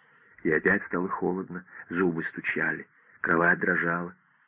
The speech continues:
Матильда нашарила рукой шнурок звонка, допотопной системы, вышедшей из употребления,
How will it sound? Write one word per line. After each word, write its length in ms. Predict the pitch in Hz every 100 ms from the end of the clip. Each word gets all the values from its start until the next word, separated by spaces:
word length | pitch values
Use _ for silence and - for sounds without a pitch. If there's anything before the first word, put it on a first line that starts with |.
| _ _ _ _ _ _ -
Матильда 520 | - 92 139 135 101
нашарила 480 | 90 87 131 117 107
рукой 360 | 104 - 123
шнурок 420 | 117 107 101 110 98
звонка, 500 | 107 113 - 90 - - - - -
допотопной 600 | - 92 135 151 135 98
системы, 600 | - 92 - 135 139 113
вышедшей 460 | 104 135 98 - 90
из 80 | 87
употребления, 720 | 90 90 87 104 131 120